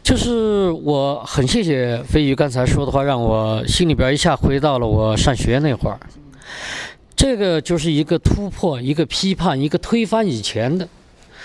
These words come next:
虽然他是在尝试，这个片子也给我感觉到了这个，他为了推翻而推翻，所以就造成了老关刚才说的，它里边很多不合理的、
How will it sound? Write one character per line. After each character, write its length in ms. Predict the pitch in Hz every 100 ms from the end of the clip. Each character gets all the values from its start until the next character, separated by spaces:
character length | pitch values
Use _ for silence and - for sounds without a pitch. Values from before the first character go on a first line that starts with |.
| - -
虽 140 | -
然 100 | 254
他 140 | 226 226
是 60 |
在 120 | 190 185
尝 320 | - 123 156
试， 280 | - 220 - - - - - - - -
这 160 | 330
个 100 | 269
片 260 | 185 269 262
子 80 | 214
也 160 | 147
给 160 | 120 160
我 160 | 247 254
感 200 | 160 123
觉 120 | 139
到 200 | 151 139
了 80 | 120
这 160 | 117
个， 100 | 104
他 160 | 147 254
为 160 | 285
了 100 | 196
推 220 | 147 214 220
翻 100 | 208
而 160 | 151
推 200 | 139 156
翻， 160 | 147 135 -
所 160 | - 302
以 20 |
就 140 | 254 240
造 160 | 226
成 100 | 208
了 60 | 208
老 100 | 139
关 160 | 202
刚 100 | 226
才 80 | 190 180
说 280 | - 226
的， 120 | 151 135
它 100 | 180
里 100 | 139
边 160 | 165
很 280 | - 147 127
多 120 | 233
不 200 | 208 233
合 200 | - 131
理 180 | 147 110
的、 120 | 107